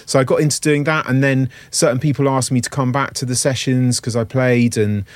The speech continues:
I started engineering for them. Um, and then they, that, that label, Sour,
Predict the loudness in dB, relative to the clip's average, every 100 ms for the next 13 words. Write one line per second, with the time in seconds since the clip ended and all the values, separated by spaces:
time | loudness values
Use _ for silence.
0 | -8 -4 -2 -2 0 0 2 2 2 2
1 | 0 -4 -4 0 2 2 2 0 -4 -16
2 | -14 -2 0 2 0 -2 -6 _ _ _
3 | _ -8 0 2 4 2 0 2 2 4
4 | 2 0 -2 -4 -10 -2 -2 2 2 2
5 | 2 -2 0 0 0 0 0 0 0